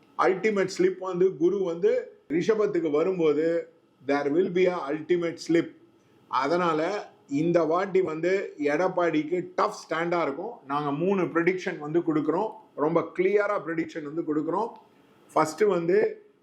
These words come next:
என் டி ஏ வந்து பி ஜே பி, அமித்ஷா, மோடி அவர்கள் வந்து ஏ டி எம் கேலேருந்து, ஆ, எடப்பாடி பழனிசாமியை ரிசைன் பண்ணுன்னு சொல்ல மாட்டாங்க. அதுதான் ஃபர்ஸ்ட்.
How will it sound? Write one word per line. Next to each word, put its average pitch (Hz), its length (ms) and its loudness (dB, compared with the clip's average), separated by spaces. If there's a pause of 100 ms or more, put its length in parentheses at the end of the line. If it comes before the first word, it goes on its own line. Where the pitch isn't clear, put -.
(100)
என் 156 280 2
டி 214 140 0
ஏ 196 140 2
வந்து 175 500 0 (340)
பி 190 200 -2
ஜே 175 220 2
பி, 170 240 0
அமித்ஷா, 170 640 -2
மோடி 175 300 2
அவர்கள் 151 280 -2
வந்து 170 580 0 (360)
ஏ 180 240 4
டி 196 120 -2
எம் 175 240 -4
கேலேருந்து, 170 680 2 (400)
ஆ, 147 260 0 (360)
எடப்பாடி 170 600 2
பழனிசாமியை 160 720 -4
ரிசைன் 165 400 2
பண்ணுன்னு 160 320 -6
சொல்ல 165 340 -2
மாட்டாங்க. 160 800 0 (240)
அதுதான் 139 540 0
ஃபர்ஸ்ட். - 320 -2